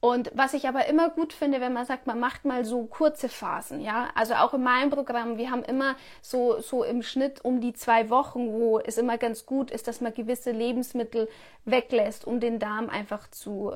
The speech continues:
ähm, wieder in Sta-, die Stabilität reinzubringen. Aber das soll nie auf Dauer sein,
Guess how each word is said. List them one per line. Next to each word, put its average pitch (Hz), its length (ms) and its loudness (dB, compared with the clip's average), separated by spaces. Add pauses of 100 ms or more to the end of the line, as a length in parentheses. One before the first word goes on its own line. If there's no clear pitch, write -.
ähm, - 600 -6
wieder 226 220 -2
in 208 120 -4
Sta-, - 420 -6
die 220 220 -12
Stabilität 220 800 -2
reinzubringen. 202 680 -8 (340)
Aber 240 220 8
das 233 220 0
soll 247 360 2
nie 269 240 6
auf - 200 0
Dauer 220 360 2
sein, 220 320 -8